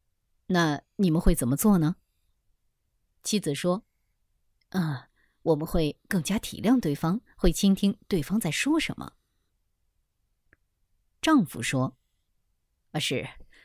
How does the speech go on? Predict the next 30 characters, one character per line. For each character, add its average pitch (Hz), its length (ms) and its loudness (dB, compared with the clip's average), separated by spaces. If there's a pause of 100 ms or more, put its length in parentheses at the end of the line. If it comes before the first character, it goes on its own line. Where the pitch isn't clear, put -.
(180)
现 147 220 0
在 131 340 -2
我 165 140 0
们 139 120 0
都 147 140 0
不 135 140 -2
会 139 180 0
认 139 300 0
真 165 260 0 (100)
听 147 200 -6
对 123 160 -4
方 185 180 0
讲 - 160 -4
话， - 300 -6 (160)
总 135 200 -4
是 165 120 -4
迫 160 180 0
不 127 100 -6
及 139 200 -8
待 160 160 0
地 107 180 -8 (100)
想 110 220 -4
要 151 100 -2
表 - 200 -10
达 139 160 -6
自 - 200 -2
己 - 240 -8
的 220 140 2
想 135 220 -4
法。” - 260 -16